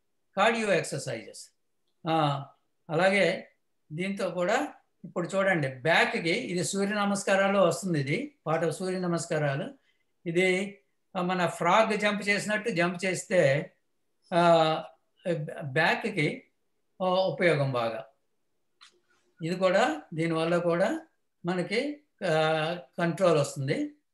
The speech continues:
అలాగే, ఆ, అయిన వెంట-, ఈ, ఈ విధంగా మమ్మల్ని చేయమని కూడా కాదు.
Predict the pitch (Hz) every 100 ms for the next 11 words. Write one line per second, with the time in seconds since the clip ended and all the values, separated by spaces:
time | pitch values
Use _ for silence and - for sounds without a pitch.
0 | _ - 156 190 202 196 - - - _
1 | _ _ _ _ _ 165 160 151 - -
2 | - 165 190 180 175 175 185 170 170 170
3 | 170 170 180 196 202 202 208 185 185 175
4 | 156 170 180 208 202 202 196 196 175 175